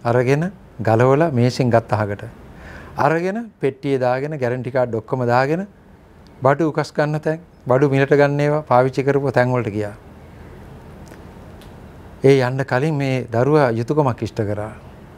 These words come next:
මේසෙ දිහා බැලුවාම ටී වී බලන්න ඇවිල්ලා අර තාත්තට තේරෙන්නේ නෑ. මෙතන තිබිච්ච එක නෑ.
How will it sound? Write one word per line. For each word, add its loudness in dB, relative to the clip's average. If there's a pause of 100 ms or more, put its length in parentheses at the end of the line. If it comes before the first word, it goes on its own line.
(680)
මේසෙ 2
දිහා 0
බැලුවාම -2
ටී -2
වී 0
බලන්න 0
ඇවිල්ලා 2 (580)
අර 0
තාත්තට -2
තේරෙන්නේ -4
නෑ. -6
මෙතන -4
තිබිච්ච -4
එක 0
නෑ. -4